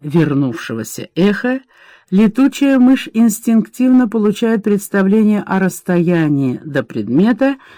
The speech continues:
отразившего ультразвук. Поэтому звуковой импульс так краток. По-видимому, летучая мышь каждый новый звук издаёт сразу же после того, как услышит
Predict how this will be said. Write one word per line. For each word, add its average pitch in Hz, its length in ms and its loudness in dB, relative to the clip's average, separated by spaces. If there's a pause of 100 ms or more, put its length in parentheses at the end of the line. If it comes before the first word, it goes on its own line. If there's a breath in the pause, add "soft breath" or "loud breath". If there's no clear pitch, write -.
(160 loud breath)
отразившего 175 1120 -2
ультразвук. 135 840 -8 (960 soft breath)
Поэтому 240 560 2
звуковой 208 600 2
импульс 175 640 0 (220)
так 139 260 -8
краток. 120 560 -10 (1120 soft breath)
По-видимому, 254 760 4
летучая 226 640 0
мышь 233 440 0 (460 soft breath)
каждый 220 500 2
новый 185 360 4
звук 170 680 -8 (500 soft breath)
издаёт 226 760 0
сразу 247 540 -2
же 240 140 -2
после 233 380 -4
того, 220 280 -2
как 214 240 -6
услышит 214 600 -2